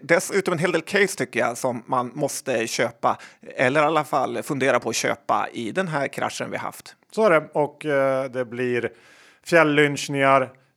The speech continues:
Speaker 2: det blir cancelkulturen som har nått finansbranschen och mycket, mycket mer. Men innan vi kör igång så är vi också sponsrade av Cameo,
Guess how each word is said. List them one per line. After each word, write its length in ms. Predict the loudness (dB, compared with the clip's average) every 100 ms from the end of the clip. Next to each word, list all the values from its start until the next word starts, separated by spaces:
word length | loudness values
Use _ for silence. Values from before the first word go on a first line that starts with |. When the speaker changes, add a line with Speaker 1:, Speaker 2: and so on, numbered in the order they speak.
| -18
Speaker 2:
det 60 |
blir 420 | -10 -4 -2 -2 -6 _ _ -8
cancelkulturen 1000 | -4 -4 -4 -6 -6 -12 -4 -2 -2 -2
som 260 | -2 -4 -2
har 120 | -4
nått 440 | -4 -6 _ -20 -20
finansbranschen 880 | -12 -8 -8 -10 -4 -4 -4 -6 -4
och 80 | 0
mycket, 240 | 0 0
mycket 200 | 0 4
mer. 200 | 4 4 -2 _ _
Men 180 | 2 2
innan 160 | 2
vi 80 | 2
kör 100 | 4
igång 220 | 4 4
så 180 | 2 -6 -4
är 200 | -2 0
vi 60 |
också 200 | 0 -2
sponsrade 420 | -4 -2 -2 -4
av 320 | 2 4 4 2 -10 _
Cameo, 720 | -2 0 0 2 4 4 2